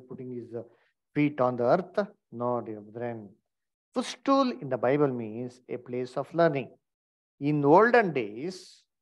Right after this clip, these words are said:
the teacher or the guru is to sit like this, uh, upon the,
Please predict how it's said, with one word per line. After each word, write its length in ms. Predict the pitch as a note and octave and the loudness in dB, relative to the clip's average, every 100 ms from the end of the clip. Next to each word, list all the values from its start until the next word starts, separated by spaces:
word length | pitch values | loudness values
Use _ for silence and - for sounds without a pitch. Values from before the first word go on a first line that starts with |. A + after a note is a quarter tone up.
| _ _ | _ _
the 100 | C3 | -8
teacher 640 | B2+ - G#3+ F3+ G#3 A3 A#3+ | -6 -4 -4 -2 -2 0 -2
or 100 | C#3+ | -8
the 140 | B2 A#2+ | -8 -8
guru 640 | A#2+ E3 G3 C3 C3+ F3+ - _ _ _ - | -4 0 0 0 -4 -6 -10 _ _ _ -8
is 140 | D3+ | -8
to 120 | D3+ D3 | -8 -10
sit 380 | - G#3 G#3 | -6 -6 -4
like 220 | A3 F3 C3 | -4 -4 -2
this, 340 | D#3+ D3+ - | -4 -6 -12
uh, 220 | C3 G#2+ - _ - | -10 -8 -12 _ -20
upon 380 | A2+ C#3 C3+ C#3 | -10 -8 -6 -2
the, 240 | A3+ | -2